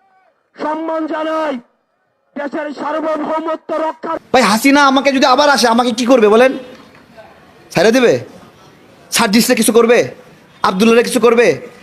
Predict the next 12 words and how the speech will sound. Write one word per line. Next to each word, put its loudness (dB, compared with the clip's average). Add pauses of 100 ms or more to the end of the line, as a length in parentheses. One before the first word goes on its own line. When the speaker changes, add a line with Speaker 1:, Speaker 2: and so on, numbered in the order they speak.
(160)
Speaker 2:
হাসিনা 2
তো 0
ছিল, 2
তখনই 2
তো 0
ওদের 2
কিছু -2
করে 2
নাই। 0 (760)
তাদের 0
কিছু 0
করছে? 2